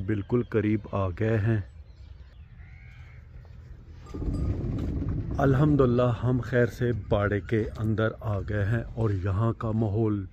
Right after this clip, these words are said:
बहुत ही प्यारा और ख़ूबसूरत है। बड़ी प्यारी प्यारी गाय हैं यहाँ पे। फ्रीजन ऑस्ट्रेलिया नस्ल की गाय ज़्यादा हैं यहाँ पे और कुछ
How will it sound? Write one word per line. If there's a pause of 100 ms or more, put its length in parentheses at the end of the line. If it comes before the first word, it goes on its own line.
(140)
बहुत (100)
ही (120)
प्यारा
और
ख़ूबसूरत
है। (460)
बड़ी (120)
प्यारी
प्यारी
गाय
हैं
यहाँ (100)
पे। (2250)
फ्रीजन
ऑस्ट्रेलिया
नस्ल
की
गाय
ज़्यादा
हैं
यहाँ
पे (1080)
और
कुछ